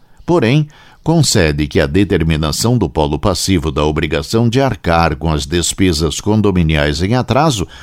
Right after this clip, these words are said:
dependerá, muitas vezes, das circunstâncias do caso concreto. Em acórdão mais recente de dois mil e sete, a ementa do relator ministro Jorge Scartenzini confirma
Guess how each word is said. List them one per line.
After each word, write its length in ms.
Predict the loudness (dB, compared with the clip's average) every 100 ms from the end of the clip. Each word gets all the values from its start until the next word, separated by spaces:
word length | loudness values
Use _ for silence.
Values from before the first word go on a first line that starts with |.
| -18 -4
dependerá, 720 | -2 0 0 0 0 0 0
muitas 440 | 0 -2 -4 -6 0
vezes, 540 | 2 2 0 -4 -6 -12 -10
das 240 | -4 -4
circunstâncias 1000 | -2 -2 0 -2 0 0 0 2 2 0
do 120 | -2
caso 300 | -2 -2 -2
concreto. 640 | -4 -4 -2 -4 -6 -10 -14 -16 -20 -20 _ _ -20 -20 -20 -20 -20 -20 _ _ -20 -6
Em 160 | 0 2
acórdão 500 | 2 2 2 4 4
mais 360 | 4 4 2 0
recente 600 | 0 2 2 2 2 0
de 140 | 0
dois 280 | 0 -2 -2
mil 140 | -2 -2
e 100 | 0
sete, 500 | 2 0 0 -2 -4 -14 -6
a 180 | -2 0
ementa 640 | 2 2 4 2 2 0
do 180 | 0 0
relator 600 | 2 2 2 2 2 2
ministro 580 | 2 2 0 -2 -4 -2
Jorge 540 | 0 0 0 0 -2
Scartenzini 840 | -2 -2 -2 0 0 2 2 0 -2 -8 -20 -6
confirma 600 | 0 0 2 2 2 0